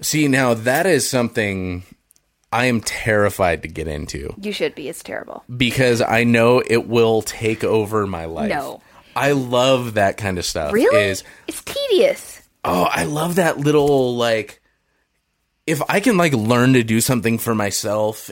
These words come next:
Speaker 1: and, like, be part of that whole process. And, uh, so, okay. So I'm a huge Dungeons and Dragons video game nerd, believe it or not.
Speaker 2: I, I don't even know what that is.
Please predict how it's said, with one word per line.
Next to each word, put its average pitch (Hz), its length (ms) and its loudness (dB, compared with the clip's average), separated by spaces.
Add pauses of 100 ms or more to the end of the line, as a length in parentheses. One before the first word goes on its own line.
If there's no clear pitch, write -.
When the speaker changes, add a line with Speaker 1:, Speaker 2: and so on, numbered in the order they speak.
Speaker 1:
and, 95 560 -8 (320)
like, 107 280 -4
be 120 100 -12
part 127 380 0
of 123 80 -6
that 110 180 2
whole 113 220 2
process. 131 840 0 (1080)
And, 143 200 0
uh, 120 440 -4 (600)
so, 226 220 2
okay. 139 300 0 (360)
So - 140 0
I'm 196 120 4
a 208 40 4
huge 170 420 0
Dungeons 127 460 2
and 117 160 0
Dragons 104 640 0
video 101 380 -2
game 95 340 -2
nerd, 78 300 -2 (260)
believe 123 340 2
it 120 80 2
or 110 60 2
not. 80 220 -8 (160)
Speaker 2:
I, - 20 -18 (180)
I 233 60 -16
don't 262 80 -6
even 285 140 -4
know - 80 -6
what 226 100 -12
that 190 140 -14
is. - 380 -12